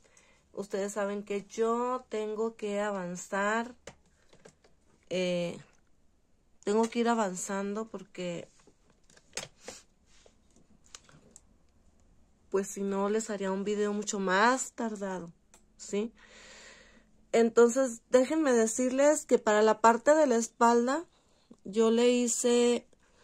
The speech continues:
uno, dos, tres, cuatro, cinco, seis, siete motivos, ¿sí? Siete motivos tiene. Y para la parte de aquí, igual también tiene siete. Uno, dos, tres,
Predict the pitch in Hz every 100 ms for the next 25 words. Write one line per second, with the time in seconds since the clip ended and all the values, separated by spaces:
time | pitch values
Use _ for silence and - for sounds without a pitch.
0 | _ _ 214 220 226 226 220 220 - 220
1 | 220 - 208 214 214 208 220 220 226 214
2 | - 220 233 247 - - 233 240 233 254
3 | 247 202 - 202 160 - - - _ _
4 | _ _ _ - _ _ _ - - 226
5 | 294 _ _ _ _ - - - 226 220
6 | 214 233 233 202 202 202 208 202 202 196
7 | 208 285 - _ _ _ _ - _ _
8 | - _ _ - - - - _ _ _
9 | _ _ _ _ - 220 233 240 240 233
10 | 240 233 285 277 269 285 294 330 - _
11 | _ - _ _ _ - _ 214 190 202
12 | 202 214 220 220 220 214 196 190 190 190
13 | - 214 208 202 185 - 196 196 202 196
14 | 190 196 - 190 185